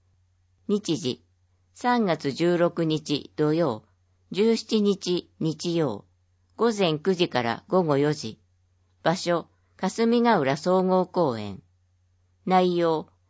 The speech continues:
自転車レース、カヌー体験、ヴィンテージマーケット、食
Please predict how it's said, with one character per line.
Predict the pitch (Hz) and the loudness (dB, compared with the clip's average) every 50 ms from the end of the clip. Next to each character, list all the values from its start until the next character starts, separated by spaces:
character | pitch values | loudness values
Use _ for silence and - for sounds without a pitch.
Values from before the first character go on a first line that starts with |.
| _ _ _ | _ _ _
自 | - 185 | -8 -8
転 | 175 - - 220 226 226 | -6 -2 0 0 2 2
車 | 220 - 226 208 | 2 2 2 2
レ | 202 196 190 156 | 4 4 2 2
ー | |
ス、 | 123 - - 117 107 - _ _ _ _ _ _ _ _ _ _ | 0 -4 -10 -14 -14 -14 _ _ _ _ _ _ _ _ _ _
カ | _ - 196 180 185 | _ -2 0 2 4
ヌ | 196 214 220 220 | 4 4 4 4
ー | 214 | 2
体 | 214 - 202 185 156 - | 2 2 2 2 2 0
験、 | - - 113 107 98 - _ _ _ _ _ _ _ _ _ _ _ _ _ - | -4 -8 -8 -8 -8 -12 _ _ _ _ _ _ _ _ _ _ _ _ _ -2
ヴ | 214 208 226 | 0 2 2
ィ | 226 | 2
ン | 214 | 2
テ | - 220 220 | 2 2 2
ー | 214 | 2
ジ | 202 202 208 | 2 2 2
マ | 196 202 196 180 | 2 4 2 2
ー | |
ケ | - - 127 | 0 -2 -6
ッ | 113 _ _ _ | -6 _ _ _
ト、 | - - 90 _ _ _ _ _ _ _ _ _ _ _ _ _ | -12 -12 -12 _ _ _ _ _ _ _ _ _ _ _ _ _
食 | - - 185 180 - _ 208 196 185 - _ | -6 -2 -2 -2 -2 _ 0 0 0 -2 _